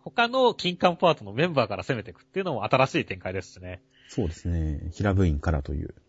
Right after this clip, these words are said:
Speaker 2: 平部員は今のところ本当に全然こう、あんまり画面上、紙面上には出てきてないですからね、どのパートも。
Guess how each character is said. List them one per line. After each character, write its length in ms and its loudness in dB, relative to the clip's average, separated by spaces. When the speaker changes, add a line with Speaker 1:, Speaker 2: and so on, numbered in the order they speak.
Speaker 2:
平 240 8
部 120 6
員 120 8
は 80 6
今 160 6
の 80 4
と 80 -2
こ 100 2
ろ 60 4
本 200 2
当 100 2
に 420 6
全 240 6
然 220 4
こ 500 8
う、 40 -2
あ 80 6
ん 60 8
ま 80 8
り 380 8
画 140 8
面 500 6
上、 220 6
紙 200 2
面 200 8
上 140 6
に 80 6
は 80 6
出 100 6
て 80 4
き 40 -2
て 80 0
な 100 4
い 40 2
で 60 -2
す 100 -12
か 60 -4
ら 60 0
ね、 100 2
ど 100 2
の 60 2
パ 140 -2
ー 40 0
ト 120 -4
も。 160 -2